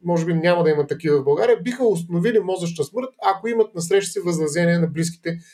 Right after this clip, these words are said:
на това лице. Защото, нали, то се инструментира. Не случайно, между другото, има специални правила, които казват, че екипа, който установява мозъчната смърт, т.е. тая комисия, екипа, който извършва вземането от трупния донор, е, е, екипа, който извършва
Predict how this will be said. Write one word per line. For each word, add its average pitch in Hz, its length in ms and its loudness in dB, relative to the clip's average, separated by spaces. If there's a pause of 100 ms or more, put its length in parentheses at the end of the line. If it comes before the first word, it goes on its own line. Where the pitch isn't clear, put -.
(240)
на 165 120 2
това 175 200 4
лице. 143 360 0 (400)
Защото, 240 280 0
нали, 247 200 0
то 240 120 2
се 240 120 -2
инструментира. 170 580 0
Не 208 100 2
случайно, 262 500 0
между 175 240 2
другото, 220 320 -4
има 226 120 2
специални 214 500 -2
правила, 156 460 0 (500)
които 247 280 -4
казват, 226 340 0
че 208 140 2
екипа, 175 400 -6
който 247 240 0
установява 180 400 0
мозъчната 147 420 -2
смърт, 143 240 -6
т.е. 175 100 2 (100)
тая 170 220 2
комисия, 151 520 -6
екипа, - 340 -6
който 254 240 0
извършва 202 380 -2
вземането 151 560 0
от 127 100 -8 (200)
трупния 143 360 -2
донор, 123 280 -4 (680)
е, 214 220 2
е, 170 40 4
екипа, 170 460 -2
който 262 300 2
извършва 214 560 2